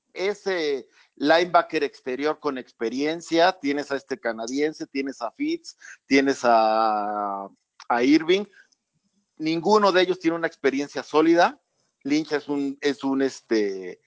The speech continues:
e-, es un volado porque es propenso a las lesiones. Necesitas esa presencia en la banca, veterana. No sueño con Ezequiel Anza, porque aparte tiene problemas de lesiones. Nick Perry, por el mínimo, yo creo que sí va a llegar algo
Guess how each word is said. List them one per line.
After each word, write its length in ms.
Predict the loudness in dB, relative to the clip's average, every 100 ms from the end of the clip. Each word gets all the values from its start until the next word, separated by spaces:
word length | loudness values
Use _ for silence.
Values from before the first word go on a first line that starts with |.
| _ _ _ _ _ 2
e-, 100 | 2
es 160 | 4
un 120 | 4 6
volado 440 | 6 6 6 2
porque 240 | -2 -10
es 80 | -12
propenso 400 | -6 -4 -4 -2
a 40 | -2
las 160 | -4
lesiones. 500 | -6 -8 -6 -6 -8 _ -20 _ _ _ -2
Necesitas 500 | 0 0 -2 0 0
esa 240 | 0 0
presencia 460 | 0 -2 -2 -2 -2
en 80 | 0
la 80 | 0
banca, 520 | 0 0 2 0 0
veterana. 680 | -6 -8 -4 -2 -2 -2 -10 _ _ _ _ _ _ _ _ -6
No 200 | 0 0
sueño 360 | 2 0 0 -2
con 160 | -4
Ezequiel 420 | -4 -10 -4 0
Anza, 400 | 0 -2 -2 -2
porque 240 | 0 -6 -6
aparte 340 | -4 -4 -4
tiene 220 | -4 -4
problemas 460 | -4 -4 -4 -4 -6
de 100 | -6
lesiones. 540 | -6 -4 -2 -2 -6 -10 -20 _
Nick 280 | -2 -2 2
Perry, 320 | 2 4 4
por 220 | 4 4
el 100 | 4 2
mínimo, 520 | -2 -2 0 0 -2
yo 240 | -4 -2
creo 160 | 0 -4
que 80 | -6
sí 120 | -2
va 80 | 0
a 40 |
llegar 320 | 0 0 0
algo 480 | 0 -2 0 -4 -4